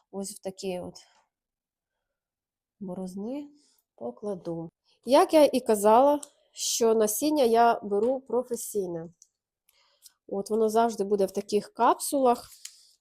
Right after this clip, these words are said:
Щось у мене залишилося з мил-, з минулого року. Дуже сподіваюся, що все добре, що воно зберіглось. Зберігаю я насіння все в темному, холодному місці, в холодильнику.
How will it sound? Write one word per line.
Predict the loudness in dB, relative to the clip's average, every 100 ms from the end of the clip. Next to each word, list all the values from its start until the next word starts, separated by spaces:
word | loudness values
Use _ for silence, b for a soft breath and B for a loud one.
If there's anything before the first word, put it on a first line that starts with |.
| _ _ _ _ _ _ -20 -14
Щось | -2 -2 0
у |
мене | 0 0
залишилося | 0 0 0 -2 -6 -6
з | -4
мил-, | -2 -2 -4
з | 0
минулого | 2 4 2 2 2
року. | 4 2 0 -6 B B B B -6
Дуже | 0 0 -2
сподіваюся, | -4 -4 0 2 0 -2 -8
що | -10 -10
все | -8 -6
добре, | -2 -2 -2 -6
що | -6 -6
воно | -2 -4
зберіглось. | -2 -2 0 0 0
Зберігаю | 0 0 2 2 2 0
я | -2
насіння | -4 -6 -6 -4 -4
все | -4 -4
в | -6 -2
темному, | 0 2 0 -4 -6
холодному | 0 2 2 0 -2
місці, | -6 -10 -16 -18
в |
холодильнику. | -10 -8 -6 -8 -10 -14 _